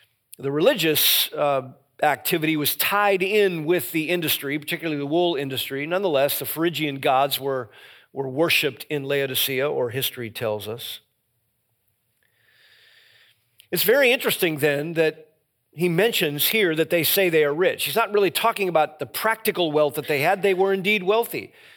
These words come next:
History tells us that the Jewish community there, uh, were known among the other Jewish sort of tribes and the places where Jews settled. The ones in Laodicea were known for their relaxation of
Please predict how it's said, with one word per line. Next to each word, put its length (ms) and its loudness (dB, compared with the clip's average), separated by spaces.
History 320 2
tells 300 2
us 100 -2
that 140 -4
the 80 -6
Jewish 420 0
community 400 0
there, 380 2
uh, 260 2
were 120 2
known 880 2
among 480 2
the 180 0
other 300 4
Jewish 580 0
sort 280 0
of 100 -4
tribes 720 2
and 140 0
the 40 2
places 440 0
where 100 0
Jews 260 0
settled. 380 0
The 80 0
ones 220 4
in 80 2
Laodicea 480 4
were 120 4
known 520 2
for 420 4
their 380 4
relaxation 1120 2
of 360 2